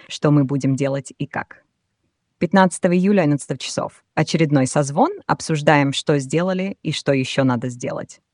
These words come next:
Пятнадцатого июля, семнадцать часов. На некоторых хакатонах есть возможность встретиться с менторами от организаторов хакатона. Встретились с менторами, так как это важно для того, чтобы сделать именно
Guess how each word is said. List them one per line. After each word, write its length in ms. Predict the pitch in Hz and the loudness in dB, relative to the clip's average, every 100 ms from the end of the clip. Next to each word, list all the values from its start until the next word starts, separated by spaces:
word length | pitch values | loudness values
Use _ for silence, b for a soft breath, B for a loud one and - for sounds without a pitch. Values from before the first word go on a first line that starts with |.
| _ _ _ _ _ _ _ _ _ _ _ - | _ _ _ _ _ _ _ _ _ _ _ -4
Пятнадцатого 560 | 208 262 302 - 269 | 2 2 2 0 -2
июля, 460 | - 208 196 247 160 | 0 0 2 2 2
семнадцать 540 | - 143 131 120 127 | 0 0 0 -2 -10
часов. 480 | - - - - _ _ - | -10 -8 -8 -10 _ _ 2
На 100 | 170 | 4
некоторых 440 | 185 - 175 160 | 4 2 -2 -2
хакатонах 540 | 165 165 208 214 170 | -2 0 2 2 2
есть 280 | - 160 - | 0 -2 2
возможность 600 | 156 156 165 160 151 - | 0 4 2 2 0 -2
встретиться 580 | - - 156 156 - 143 | -10 -2 -2 -2 -6 -6
с 120 | - | -2
менторами 540 | 143 135 127 135 127 123 | 2 2 0 0 0 0
от 180 | 139 - | -2 -4
организаторов 680 | 127 139 131 127 - 131 | 0 0 2 0 -2 -6
хакатона. 720 | - 123 123 - - - 143 - | -8 -8 -8 -6 -6 -8 -12 -14
Встретились 640 | - - 180 175 - 123 117 | -16 -2 0 2 0 -4 -4
с 180 | - - | -8 -2
менторами, 600 | 139 120 - 113 113 - | 0 0 -2 -6 -8 -4
так 160 | 147 - | -4 -2
как 140 | 151 | -2
это 160 | 160 151 | 0 4
важно 380 | 156 165 156 | 4 4 2
для 160 | 135 143 | 0 -2
того, 260 | 143 139 147 | -2 -2 -2
чтобы 260 | 151 139 | -4 -4
сделать 440 | 131 143 139 139 - | -2 -2 -2 -4 -2
именно 400 | 151 147 135 | 2 2 2